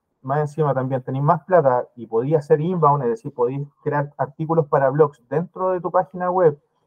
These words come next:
y estos artículos empiezan a, a traccionar, ¿cachai? Empiezan a traerte, eh, visitas y posibles, eh, clientes, ¿cachai? Eh, la metodología te va a poder, te va a poder permitir escalar, no ser desordenado, entender perfecto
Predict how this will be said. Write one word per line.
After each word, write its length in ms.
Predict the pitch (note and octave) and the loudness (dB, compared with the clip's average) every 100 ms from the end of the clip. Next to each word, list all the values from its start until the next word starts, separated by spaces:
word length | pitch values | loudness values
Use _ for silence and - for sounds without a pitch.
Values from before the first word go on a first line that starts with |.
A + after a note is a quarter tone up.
| _ | _
y 120 | C#3+ | -6
estos 180 | D3 D#3 | 2 2
artículos 460 | D3 F3 D#3 B2 | 2 -2 -2 -2
empiezan 340 | - D#3+ D#3+ E3 | -2 -4 0 2
a, 160 | D#3+ - | 0 -2
a 80 | |
traccionar, 680 | C#3 C#3 - C#3+ C#3 D#3 A#2+ | -2 -2 -2 -2 2 2 0
¿cachai? 220 | - - A#2+ | -10 -16 -14
Empiezan 300 | C#3+ D3+ D#3 | -10 -2 0
a 80 | |
traerte, 600 | D#3 D3+ D#3 - D#3+ D#3 - _ _ _ - | 4 4 4 0 -2 -2 -6 _ _ _ -10
eh, 500 | A#2+ A2+ A2 G#2+ G#2 | -4 -2 -4 -4 -6
visitas 600 | B2 - F#3 D3+ B2+ A2+ B2 | -6 -4 -4 2 2 0 -6
y 80 | |
posibles, 580 | A2+ A#2 D#3 D3+ D3 C#3+ C#3+ | -12 -10 -6 0 2 2 -2
eh, 480 | B2+ A#2 A2 G#2+ G#2 - | -8 -6 -6 -6 -10 -6
clientes, 600 | B2+ E3 E3 - E3 D#3+ | 0 2 0 -2 -4 -4
¿cachai? 380 | D#3 - E3+ G#3+ _ _ _ _ _ _ - | -6 0 0 0 _ _ _ _ _ _ -4
Eh, 120 | A#2+ | -4
la 160 | B2 C3 | 2 2
metodología 680 | C3 B2+ C3 B2+ - E3 F3 | 4 4 4 2 0 2 6
te 60 | |
va 120 | D#3+ D3+ | 8 8
a 40 | |
poder, 180 | D3 C#3 C#3+ - _ | 6 4 0 -6 _
te 80 | C3+ | 2
va 80 | D3+ | 4
a 60 | |
poder 200 | D3+ D3+ | 6 4
permitir 300 | C#3+ C3 D3+ | 2 -6 -6
escalar, 480 | D#3 - A2+ A2+ G#2+ _ _ _ _ _ | -6 -6 -6 -6 -6 _ _ _ _ _
no 160 | C3+ | -10
ser 220 | C#3+ D3+ | -2 0
desordenado, 720 | D3 D3 C#3+ A#2+ B2 C3+ G#2+ G2+ | 0 0 -2 -2 0 0 0 -4
entender 520 | A#2+ - A#2+ A#2+ D3 | -10 -6 -6 -4 -4
perfecto 800 | D3 - - E3+ - - G3 A#3 | -6 -10 -4 -6 -6 -6 -6 -6